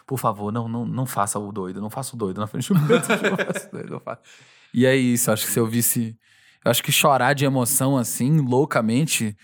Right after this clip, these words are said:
é, eu acho que não seria por al-, por al-, alguém que eu seria fã, seria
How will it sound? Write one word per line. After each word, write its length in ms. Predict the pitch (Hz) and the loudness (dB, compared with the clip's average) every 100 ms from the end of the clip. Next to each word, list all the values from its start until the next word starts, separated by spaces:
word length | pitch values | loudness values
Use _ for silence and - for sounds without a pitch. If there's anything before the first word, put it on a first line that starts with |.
| _ _ _ _ _ | _ _ _ _ _
é, 400 | - 107 107 110 | 0 2 2 0
eu 100 | 113 | 2
acho 140 | 117 | 0
que 80 | - | 0
não 80 | 120 | 0
seria 300 | - 120 117 | 2 2 0
por 240 | 117 127 | 0 2
al-, 220 | 123 117 107 | 2 2 -2
por 220 | - 120 | -2 2
al-, 160 | 113 113 110 | 2 0 0
alguém 260 | 101 113 113 | 2 2 0
que 80 | 113 | 2
eu 40 | |
seria 380 | - 104 107 104 | 0 0 0 -2
fã, 320 | - 98 98 | -4 -4 -4
seria 240 | - 104 | -4 -4